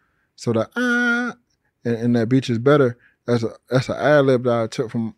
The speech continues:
like, Miley's session and put, like, an effect on it and put it on this beat that, that Mars had sent. Then I sent it to Big Sean, like, "Bro, this, this gotta be the one."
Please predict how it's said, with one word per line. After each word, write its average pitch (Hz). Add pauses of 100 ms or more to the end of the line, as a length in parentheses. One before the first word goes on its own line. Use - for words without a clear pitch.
(160)
like, 104
Miley's 131
session 139
and 107
put, 139
like, 120
an 113
effect 139
on 123
it 117 (460)
and 101
put 135
it 123
on 123
this 110
beat 139 (200)
that, 107
that 107
Mars 131
had 113
sent. 120 (320)
Then 104
I 101
sent 131
it 127
to 110
Big 123
Sean, 139
like, 95 (580)
"Bro, 110
this, 113 (140)
this 135
gotta 131
be 117
the 110
one." 110